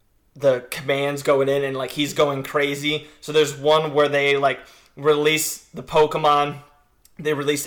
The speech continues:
Abby and I think a Zubat or a Rattata. And they're li-, and it's like, "Go, run away before I go crazy. Save yourself." And then there's the darker one where it's chat killed him, killed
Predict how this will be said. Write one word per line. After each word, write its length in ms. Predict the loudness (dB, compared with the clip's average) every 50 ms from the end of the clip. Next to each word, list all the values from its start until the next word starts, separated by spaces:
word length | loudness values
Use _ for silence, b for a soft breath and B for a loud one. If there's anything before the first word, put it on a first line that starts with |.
| -2
Abby 480 | 0 0 0 0 0 -2 -4 -6 -6 -4
and 280 | -4 -2 -2 -2 -4 -6
I 80 | -10
think 180 | -10 -8 -6 -6
a 60 | -6
Zubat 640 | -6 -6 -8 -8 -6 -2 0 2 2 2 0 0 -2
or 280 | -2 -2 -4 -4 -6
a 60 | -8 -6
Rattata. 640 | -4 -2 -2 -4 -2 -2 0 0 0 0 -2 b b b b b b b b b b b b b b _ _ _
And 560 | 2 4 6 6 6 4 2 0 -4 -8 -12 -14 -18 _ _ _
they're 160 | -8 -4 -4
li-, 160 | -4 -4 -6 -10 -20 _ _ _ -10
and 160 | -6 -6 -6
it's 160 | -6 -6 -6
like, 300 | -6 -6 -6 -8 -8 -2
"Go, 260 | -2 0 0 0 -2
run 240 | -2 0 2 4 4
away 280 | 4 4 6 6 6 6
before 340 | 4 0 -2 0 2 4
I 100 | 4 4
go 240 | 4 2 2 2 2
crazy. 720 | 2 0 0 0 2 0 -2 -2 -4 -6 -6 -8 -10 -16 -20 -20 -16
Save 320 | -12 -6 -2 -2 -2 0 -2
yourself." 600 | -4 -6 -4 -2 0 2 2 2 0 -2 B B B B B B B
And 140 | -8 -6
then 100 | -4 -4 -2
there's 320 | -2 -4 -4 -6 -10 -16 _ _ _ _ _ _ _
the 80 | -14 -2
darker 460 | 4 6 8 8 8 6 4 2 2
one 400 | 2 0 0 0 0 -2 -4 -2
where 400 | 0 2 2 2 2 0 -4 -6 -4
it's 480 | -2 -2 -2 -2 -6 -10 -12 -14 -16 _
chat 280 | -12 -8 -6 -6 -6 -8 -10
killed 300 | -10 -8 -6 -6 -6 -8
him, 280 | -12 -18 -20 -20 -20 -20 _ _ _ _ _ _ -10
killed 340 | -4 -2 0 0 -2 -4